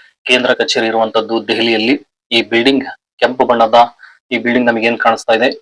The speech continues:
ಇದು ನಿರ್ವಾಚನ ಸದನ. ಚುನಾವಣಾ ಆಯೋಗಕ್ಕೆ ಸಂಬಂಧಪಟ್ಟಂತದ್ದು ಇದು ದೆಹಲಿಯಲ್ಲಿರುವಂತದ್ದು. ಚುನಾವಣಾ ಆಯೋಗ ಅನ್ನುವಂಥದ್ದು ಭಾರತ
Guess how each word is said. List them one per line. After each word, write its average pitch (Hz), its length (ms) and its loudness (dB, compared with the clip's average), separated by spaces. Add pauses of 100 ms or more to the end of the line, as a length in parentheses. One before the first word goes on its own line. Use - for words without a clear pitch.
(120)
ಇದು 117 120 -6 (120)
ನಿರ್ವಾಚನ 117 420 2
ಸದನ. - 320 2 (500)
ಚುನಾವಣಾ 123 460 4 (100)
ಆಯೋಗಕ್ಕೆ 117 520 -2
ಸಂಬಂಧಪಟ್ಟಂತದ್ದು 117 840 -2 (420)
ಇದು 131 160 2 (120)
ದೆಹಲಿಯಲ್ಲಿರುವಂತದ್ದು. 110 880 0 (1200)
ಚುನಾವಣಾ 135 480 8 (280)
ಆಯೋಗ 127 340 6 (400)
ಅನ್ನುವಂಥದ್ದು 120 520 4 (760)
ಭಾರತ 135 280 4